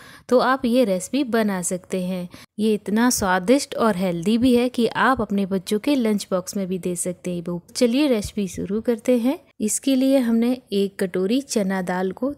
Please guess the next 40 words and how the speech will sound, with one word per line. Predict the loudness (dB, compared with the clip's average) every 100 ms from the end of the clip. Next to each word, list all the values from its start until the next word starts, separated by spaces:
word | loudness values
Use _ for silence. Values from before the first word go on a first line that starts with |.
| _
तीन | 0 2
से | 2 0
चार | 0 -4 -2
घंटे | -4 -4 -4 -4
भिगोने | -4 -2 -2 -2
रख | -4 -4
दिया | -2 -2 -2
था, | -4 -6 _
तो | -6
देखिए | -4 -4 -4 -4
ये | -2 -4
आसानी | -2 -2 -2
से | -2 -4
टूट | -2 -2 0
रही | 2 2
है। | 0 -4 -8 _
अब | 0
हमने | 4 4 4 0
एक | 0
ग्राइंडर | -2 -2 -2
जार | 0 -2
लिया, | 0 0 -2
उसमें | -4 -4
हमने | -4 -4 -4
दाल | -4 -4
को | -4 -4
डाल | -2 0
दिया | 2 0
है। | 0 -2 -6 -14 _ -20 -20 _
ये | 4
हमने | 6 6
तीन | 4 2 2
हरी | 2 0 -2 -2
मिर्च, | 0 0 -2 -12 _ _
तीन | 2 4
से | 4
चार | 2 2 2
लहसुन | 2 -2 -2 -4
की | -4 -6
कलियाँ | -4 -4 -2 -4